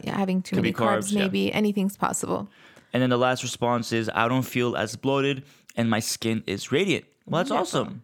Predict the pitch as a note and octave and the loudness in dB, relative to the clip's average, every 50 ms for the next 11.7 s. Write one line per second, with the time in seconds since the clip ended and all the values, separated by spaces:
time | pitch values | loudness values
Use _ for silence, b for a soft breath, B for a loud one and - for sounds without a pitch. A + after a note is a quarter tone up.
0 | - _ _ B2 B2+ C3+ C#3 C3 B2+ B2 A#2 A2+ - - - - - - - D3+ | -18 _ _ 0 0 0 0 0 0 -2 -2 -4 -8 -12 -16 -16 -18 -4 0 0
1 | D#3 F3 F3+ B3+ C4 G#3 G3 E3+ F3+ - - B2+ C3+ C#3 D#3 D#3+ D#3 C#3+ - C3+ | 0 0 0 -2 -2 -2 0 0 -2 0 0 0 0 0 0 0 0 -2 -2 -2
2 | A#2 C#3+ C#3 C3+ B2+ - - C#3+ C#3+ C#3 C#3+ B2+ A#2+ A#2+ B2 B2 A2 A2 G#2+ - | -2 0 0 0 0 0 0 0 0 0 0 0 2 2 2 0 0 -2 -4 -4
3 | - A#2 G2+ G2 A2+ - D3 D3+ D3+ D3 B B B B B B B B _ - | -4 -4 -4 -4 -4 -4 -4 -6 -6 -8 B B B B B B B B _ -6
4 | D#3 D3 - F3 E3+ F3+ F#3 F3+ - - - - C#3+ B2 A2+ C#2 - - - _ | -4 -2 -2 0 0 0 0 0 -2 -2 0 2 2 2 2 0 -2 -6 -10 _
5 | - B2 A#2+ A#2+ A#2+ - - - - - - A3+ B3 C4 A#3+ G3+ D3+ B2+ B2+ B2+ | 0 2 4 4 2 0 -4 -10 -18 -12 -8 -6 -6 -4 -2 0 2 4 4 2
6 | B2 - - - D#3 D#3 C#3+ D#3+ D#3 D3+ D3+ D3+ D3+ D3+ D3+ D3 - - - _ | 2 0 0 -2 -2 0 0 0 0 0 2 2 2 2 0 0 -4 -10 -20 _
7 | _ - - A#2+ B2 A#2+ A#2+ A#2+ A#2+ A#2+ C3+ C#3 C#3 A#2 B2+ C3 C3+ C3+ C3 C#3+ | _ -6 -2 0 2 2 4 4 4 4 2 2 2 2 2 2 2 2 0 0
8 | C3+ C#3 C#3 A#2+ - C3+ B2+ A2 - C3+ C3 A#2 C3+ C3 C3 C3 A#2+ A#2+ A#2 B2 | -2 -2 -4 -2 -2 -4 -4 -2 -2 -2 0 0 0 0 2 2 0 0 -2 -2
9 | B2 - - C3 B2+ B2+ B2+ B2 B2 B2 A#2+ A2 G2+ G2+ G2+ A#2+ B2+ B2 B2+ B2+ | -4 -4 -2 0 2 2 2 2 2 0 0 -2 -4 -2 -2 0 2 2 2 2
10 | B2+ B2 B2 B B B B B B - A#2+ A#2+ A#2+ - - B2+ B2+ C#3 C3+ C3+ | 0 0 -4 B B B B B B -4 -2 -2 -2 0 0 0 0 0 0 0
11 | - B2+ - - A#2+ A#2 A#2 A#2 A#2 A2+ A2 G#2+ G#2+ A#2+ | -2 -2 -2 0 2 2 2 2 2 0 0 0 0 -2